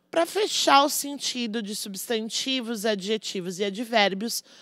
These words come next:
que, por acaso, não tenham sentido completo ali em algumas orações.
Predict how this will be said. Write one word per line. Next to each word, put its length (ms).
que, 120
por 200
acaso, 580
não 220
tenham 400
sentido 500
completo 640
ali 180
em 100
algumas 480
orações. 800